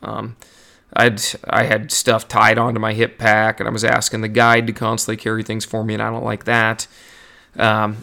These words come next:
so yeah, I got a backpack for the next round, and that's also gonna be able to, when I leave my room or my lodge or my house in the morning, and the same is true here,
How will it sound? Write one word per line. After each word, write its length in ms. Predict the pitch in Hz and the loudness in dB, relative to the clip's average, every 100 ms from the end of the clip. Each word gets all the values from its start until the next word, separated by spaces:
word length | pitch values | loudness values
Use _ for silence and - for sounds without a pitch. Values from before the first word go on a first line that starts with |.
| - | -2
so 180 | - | 4
yeah, 240 | 135 127 104 | 6 6 6
I 80 | 107 | 4
got 140 | 120 | 4
a 40 | |
backpack 520 | 107 110 110 - 101 - | 4 2 0 2 0 0
for 120 | 98 | -6
the 80 | 104 | -2
next 320 | 110 120 - | 0 0 0
round, 240 | 101 107 | -2 -2
and 80 | 107 | -2
that's 160 | 107 - | -4 -2
also 320 | 113 123 - | 0 0 0
gonna 160 | 123 113 | 0 0
be 200 | 113 113 | 2 2
able 200 | 107 110 | 0 -4
to, 360 | - 120 107 107 | -2 0 0 0
when 120 | 117 | -2
I 100 | 110 | -2
leave 500 | 113 127 143 143 123 - _ _ _ _ _ _ | -2 -2 0 -2 -2 -10 _ _ _ _ _ _
my 140 | 120 | 2
room 460 | 123 120 151 151 139 | 4 6 6 6 6
or 120 | 123 | 4
my 140 | 113 117 | 2 0
lodge 460 | 117 120 127 127 | 4 6 6 6
or 60 | 113 | 2
my 140 | 110 | -2
house 380 | 110 127 131 135 | 2 4 6 4
in 80 | 123 | 0
the 60 | 113 | -2
morning, 380 | 107 110 110 | -2 -2 -2
and 100 | 110 | -4
the 40 | 104 | 0
same 220 | - 120 | 2 2
is 60 | 113 | 0
true 200 | - 117 | -2 -6
here, 480 | - 139 131 113 | -4 0 2 2